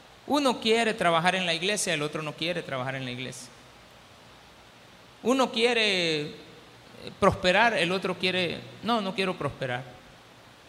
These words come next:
Uno quiere trabajar, el otro no quiere trabajar. Si en el hogar uno de los dos trabaja, el otro que cuide, el otro que provea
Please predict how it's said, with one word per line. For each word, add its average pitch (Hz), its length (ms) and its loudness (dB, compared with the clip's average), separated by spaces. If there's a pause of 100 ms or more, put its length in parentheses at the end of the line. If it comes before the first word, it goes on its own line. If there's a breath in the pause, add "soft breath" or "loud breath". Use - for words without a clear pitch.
(420)
Uno 240 260 2
quiere 220 220 2
trabajar, 185 460 4
el 175 120 0
otro 180 180 -4
no 190 120 -4
quiere 226 220 -4
trabajar. 117 420 -2 (1500)
Si 202 200 2
en 202 100 2
el 196 100 2
hogar 233 260 6
uno 220 220 0
de 208 140 2
los 175 180 -2
dos 196 160 -2
trabaja, 185 480 2
el 165 120 2
otro 185 200 -2
que 185 120 -2
cuide, 190 360 -4 (1900)
el 147 120 0
otro 185 280 -2
que 160 480 2
provea 147 640 0